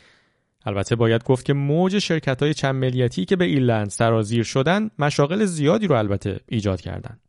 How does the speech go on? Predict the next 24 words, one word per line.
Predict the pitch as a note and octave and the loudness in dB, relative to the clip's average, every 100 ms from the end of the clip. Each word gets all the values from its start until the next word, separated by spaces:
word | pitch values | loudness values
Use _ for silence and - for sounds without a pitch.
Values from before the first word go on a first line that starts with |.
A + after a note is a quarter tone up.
| _ _ _ | _ _ _
حتی | - D3+ | -4 -2
بسیاری | E3 D3+ - D#3 F3+ | 0 -2 0 -2 0
از | F3+ - | -2 -2
کارگران | C#3+ C#3 C3 B2 E3+ F3+ _ _ _ | 0 2 2 2 0 -2 _ _ _
از | - D3 | -4 -4
خارج | F2+ G2+ C#3 F3+ G#3+ | -4 2 4 4 2
کشور | - C3+ - G#2 F#2+ | 0 0 -2 -6 -6
به | G2 | -2
ایرلند | C3+ C3 B2 C#3+ F#3 | 0 2 2 2 2
مهاجرت | F#3+ F3+ F#3+ F#3+ | 2 2 2 0
کردن | - G3 G3 G#3+ - _ _ | -2 -2 -2 -4 -6 _ _
تا | - | 0
این | D#3+ G3 | 0 2
موقعیت‌های | F#3 D#3+ C3 C#3 D#3+ | 0 2 0 2 0
خالی | D#3+ C3+ B2+ D3 | 2 2 2 0
که | D#3 | -2
اونجا | D3 B2+ A#2+ | -2 0 0
به | A#2 | 2
وجود | A2+ G#2+ A2+ | 0 0 0
اومده | G#2 G#2 | 0 2
رو | B2 | 2
در | C3 A2 | 2 0
اختیار | G#2+ - B2+ | -2 2 2
بگیرن | E3 F3 F3 F#3 | 2 2 0 0